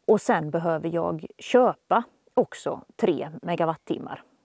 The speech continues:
Och det är ju alltså då, då att man inte, vi har inget batteri, utan att vi behöver köpa extra på natten och sälja på dagen.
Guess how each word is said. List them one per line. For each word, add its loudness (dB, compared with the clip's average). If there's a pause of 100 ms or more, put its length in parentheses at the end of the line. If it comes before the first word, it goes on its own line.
Och 0
det 6
är 8
ju 6
alltså 2
då, 0
då -2
att -8
man -8
inte, -4
vi 0
har 4
inget -2
batteri, 2 (520)
utan 0
att -6
vi 0
behöver -2
köpa 0
extra -4
på -2
natten 0 (100)
och 4
sälja 2
på -2
dagen. -4